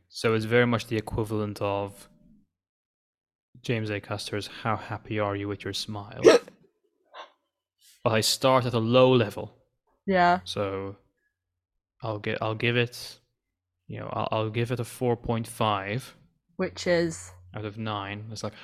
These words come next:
Speaker 1: halfway point for,
Speaker 2: Okay.
Speaker 1: for the
Speaker 2: Oh, yes,
Speaker 1: for the
Speaker 2: fifty percent.
Speaker 1: nerdos.
Speaker 2: Yeah. Um, wildcard category. This podcast is about to end very soon, so if,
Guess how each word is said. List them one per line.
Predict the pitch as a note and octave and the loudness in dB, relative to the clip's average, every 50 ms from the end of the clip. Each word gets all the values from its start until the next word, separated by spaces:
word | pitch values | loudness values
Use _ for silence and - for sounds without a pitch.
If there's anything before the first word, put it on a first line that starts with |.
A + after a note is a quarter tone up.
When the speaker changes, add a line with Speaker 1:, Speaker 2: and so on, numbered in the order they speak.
| - - | -8 -6
Speaker 1:
halfway | A#2+ G#2+ - - - G#2+ G2+ | -6 -6 -6 -6 -6 -6 -6
point | G2 - - G#2+ G#2 G#2+ - - - _ | -6 -8 -10 -10 -10 -10 -14 -20 -20 _
for, | _ - - - - - E3+ | _ -8 -4 -2 0 0 0
Speaker 2:
Okay. | D#3+ D3+ G#3 | 0 -2 -2
Speaker 1:
for | G#2+ - | -2 -2
the | G#2 - G2+ G2 - - | -2 -4 -6 -6 4 6
Speaker 2:
Oh, | A#3 C#4 D4+ E4+ | 10 10 10 10
yes, | E4+ D4+ C#4 D4 D#4+ F#4 - - - - - - | 10 8 8 6 4 4 2 -4 -10 -12 -2 0
Speaker 1:
for | A#2+ G#2+ | 2 2
the | A2 | 2
Speaker 2:
fifty | G#2+ A2+ A2+ | 2 2 0
percent. | A2+ A2+ A2 G#2+ A2 A2 A#2+ C4+ | 2 2 2 2 2 2 2 0
Speaker 1:
nerdos. | B3+ G2 - - - _ _ _ _ _ _ _ _ _ _ _ _ _ _ _ _ | 0 -4 -6 -10 -16 _ _ _ _ _ _ _ _ _ _ _ _ _ _ _ _
Speaker 2:
Yeah. | F3+ F#3 G3+ G#3 G3+ E3+ - _ _ _ _ _ - | 0 0 2 0 0 -4 -8 _ _ _ _ _ 4
Um, | F#3+ G3+ G#3 G3+ G#3 G#3 G3 - - _ _ _ _ _ _ _ _ _ _ _ - - _ _ _ _ _ _ _ _ - | 6 8 8 8 4 4 0 -4 -10 _ _ _ _ _ _ _ _ _ _ _ -20 -20 _ _ _ _ _ _ _ _ 6
wildcard | A#3 C4 C#4 C#4 C4+ - - A3 F#3+ F#3 - - | 8 10 10 8 6 2 2 4 4 4 2 0
category. | - G3+ - - - - - G#3 G#3 | -6 -6 -6 -6 -10 -6 0 0 2
This | A3 G#3 G3+ - | 2 2 -2 -4
podcast | - - A#3+ A#3+ - - G#3+ F#3+ - - G3+ | 2 2 2 2 6 4 2 2 2 -2 -2
is | F#3+ | -2
about | F3+ E3 G3+ G3 - | 4 6 6 6 6
to | - - G#3+ | 2 4 4
end | G3 G3 F#3+ E3+ | 4 4 4 2
very | F#3+ F#3 G3 G#3 | 2 2 2 2
soon, | G3+ - - G#3 G3 F3+ E3+ E3+ | -2 -2 -2 0 2 2 2 0
so | F3 - - G3 F#3+ | -2 4 6 6 6
if, | F#3 - - G3 - | 6 6 2 0 0